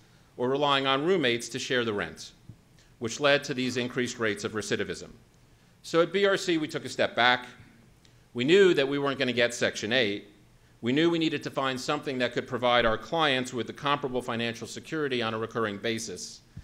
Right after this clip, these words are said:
And we knew that to develop the supply of more of such housing, there needed to be evidence of a recurring source of revenues in order to support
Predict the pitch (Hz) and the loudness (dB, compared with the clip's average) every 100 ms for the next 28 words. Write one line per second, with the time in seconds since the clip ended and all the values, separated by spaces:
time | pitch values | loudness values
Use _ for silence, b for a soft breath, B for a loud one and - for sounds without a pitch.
0 | B B B - 127 143 165 180 160 156 | B B B -6 -2 2 4 6 4 4
1 | 135 135 160 165 - - 131 139 131 123 | 0 2 4 2 -2 -8 -6 2 4 4
2 | 131 214 269 147 - 107 - 92 92 87 | 2 2 2 2 -2 -6 -2 -2 -2 -4
3 | 101 151 B B B 139 147 151 147 135 | -10 -12 B B B -2 0 0 -4 -4
4 | 143 147 151 139 127 123 123 123 147 139 | 0 0 0 -2 -4 -4 -4 -4 -4 -4
5 | 131 127 - 127 120 113 113 107 156 170 | -4 -6 -6 -2 -2 -4 -6 -2 -2 0
6 | 131 107 107 104 113 113 113 113 117 113 | 0 -2 -2 -4 -4 -2 -2 -6 -8 -8
7 | 107 98 - | -4 -4 -6